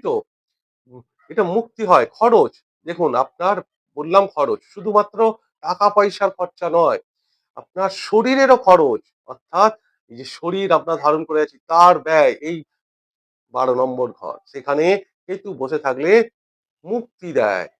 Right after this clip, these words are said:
মোক্ষ লাভ করে। অর্থাৎ যাদের কেতু দেখবেন বারো নম্বর ঘরে বসে আছে, কিংবা শেষ যে নক্ষত্র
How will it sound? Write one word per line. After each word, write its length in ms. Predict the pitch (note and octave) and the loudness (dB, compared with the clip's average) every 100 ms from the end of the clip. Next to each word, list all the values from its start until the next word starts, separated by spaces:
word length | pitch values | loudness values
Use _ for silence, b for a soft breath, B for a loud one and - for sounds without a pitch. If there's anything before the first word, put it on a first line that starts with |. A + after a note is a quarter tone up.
| _ | _
মোক্ষ 340 | D3+ F3 _ D#3+ | -8 -8 _ -4
লাভ 300 | D3+ D#3 E3 - | 4 4 4 0
করে। 200 | C#3 A#2+ F2+ _ _ _ - | -6 -4 -8 _ _ _ -20
অর্থাৎ 380 | - C3+ C#3+ D3 _ _ _ | -8 -2 -2 -2 _ _ _
যাদের 300 | B2+ D3 D#3 D3+ _ _ _ | -6 -2 -2 -4 _ _ _
কেতু 200 | D3+ D#3 | -12 -6
দেখবেন 320 | C#3+ C#3+ D3 | -4 -2 -2
বারো 220 | B2+ C3 C#3+ | 0 0 2
নম্বর 340 | D#3 E3+ F3 | 0 0 -4
ঘরে 220 | D3+ D#3 C3+ | -2 -4 -4
বসে 160 | C#3 C#3+ | -6 -4
আছে, 200 | C3 C3 A#2+ | -4 -6 -16
কিংবা 280 | E3+ E3 E3 | -12 -4 -4
শেষ 600 | - - - A#3 B3 - _ _ _ | -4 -20 -4 -2 -2 -8 _ _ _
যে 80 | G3+ | -2
নক্ষত্র 600 | D#3+ D3+ _ G3+ G3 | 0 0 _ -14 -10